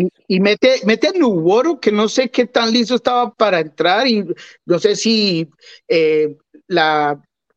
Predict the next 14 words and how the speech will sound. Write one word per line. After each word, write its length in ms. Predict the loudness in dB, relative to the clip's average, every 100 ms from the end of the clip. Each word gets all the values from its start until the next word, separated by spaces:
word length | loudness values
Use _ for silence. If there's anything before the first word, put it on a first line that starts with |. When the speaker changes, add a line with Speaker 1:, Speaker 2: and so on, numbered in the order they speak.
| _ -8
Speaker 2:
como 200 | -4 0
diría 300 | 0 0 0
John, 220 | 0 0
no 80 | 0
sé 140 | -2 -2
si 100 | 0
la, 240 | 0 -2
el 100 | -4
calentamiento 760 | -2 -2 -2 -4 -2 -2 -2 -2
que 80 | -2
estaba 300 | -2 0 0
ahí, 220 | 0 0
porque 240 | -2 -4 -6
entró 540 | -6 -2 0 -2 -4